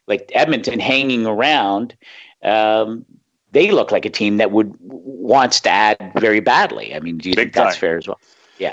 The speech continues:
Speaker 2: Yeah.
Speaker 1: So.
Speaker 2: Yeah. They, uh, the Oilers have to make the playoffs. There's incredible urgency throughout that organization that it's simply unacceptable to miss out again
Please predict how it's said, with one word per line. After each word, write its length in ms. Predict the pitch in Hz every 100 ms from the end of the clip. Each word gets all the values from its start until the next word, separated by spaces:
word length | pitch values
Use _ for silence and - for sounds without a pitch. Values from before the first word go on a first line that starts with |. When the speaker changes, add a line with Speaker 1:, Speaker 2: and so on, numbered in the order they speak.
| -
Speaker 2:
Yeah. 260 | 147 165 -
Speaker 1:
So. 120 | - 127
Speaker 2:
Yeah. 220 | 131 120
They, 300 | 107 127 123
uh, 160 | 120 113
the 180 | 110
Oilers 320 | 113 120 113 -
have 320 | 113 117 _
to 80 | 107
make 220 | 107 -
the 80 | _
playoffs. 420 | 92 90 73 -
There's 200 | 90 87
incredible 640 | 85 - - 110 107 95
urgency 580 | 90 90 87 82 - 82
throughout 380 | 78 95 87 85
that 120 | 85
organization 1000 | 82 82 82 78 76 80 78 78 71 64 _ _ -
that 180 | 80
it's 220 | 78 73 - -
simply 560 | - - 104 95 95
unacceptable 720 | 85 80 - 87 - 80 80
to 80 | 73
miss 240 | 78 76 82
out 160 | 78
again 260 | 76 71